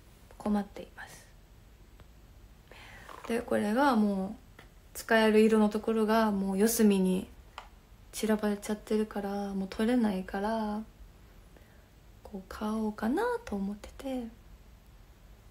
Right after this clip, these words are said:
でも悩み中です。困ってる。これは、チークとかなんだけど、あの、普通は、多分、お家とかでメイクするじゃないですか。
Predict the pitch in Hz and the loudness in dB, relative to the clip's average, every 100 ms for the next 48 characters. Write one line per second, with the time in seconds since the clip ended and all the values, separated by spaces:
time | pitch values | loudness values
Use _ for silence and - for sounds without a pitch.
0 | - - - - - - - 220 196 190 | -20 -20 -20 -20 -20 -16 -4 -2 0 -4
1 | 190 185 185 - 180 180 185 - - - | -6 -8 -8 -10 -10 -12 -14 -16 -20 -20
2 | - - - - - - - - - - | -20 -20 -20 -20 -20 -20 -20 -20 -4 -4
3 | - - 226 226 - - - - - - | -2 -2 -2 -2 -6 -12 -12 -16 -20 -20
4 | - - - - - - - - - - | -10 -8 -8 -10 -16 -20 -20 -20 -20 -20
5 | - - - - - 240 226 233 277 254 | -20 -20 -20 -20 -6 0 2 6 6 6
6 | 110 233 - - - - - - - - | 0 -4 -12 -20 -20 -20 -20 -20 -20 -20
7 | - - 277 269 214 208 208 202 202 196 | -16 -4 2 4 4 4 4 4 2 0
8 | 208 220 214 208 - - - - - - | 2 4 2 0 -4 -14 -20 -20 -20 -20
9 | - - 208 196 196 190 196 208 - - | -20 -8 -2 0 0 -2 -4 -8 -12 -4
10 | 285 285 285 285 285 294 294 247 226 - | 2 4 6 6 4 6 6 4 2 -6
11 | - - - 233 214 214 - 254 262 - | -20 -20 -14 -10 -4 -4 10 12 12 10
12 | 285 277 208 202 208 214 208 190 208 202 | 2 4 4 6 6 6 2 -2 0 0
13 | 190 165 175 175 - | 0 -4 -6 -8 -8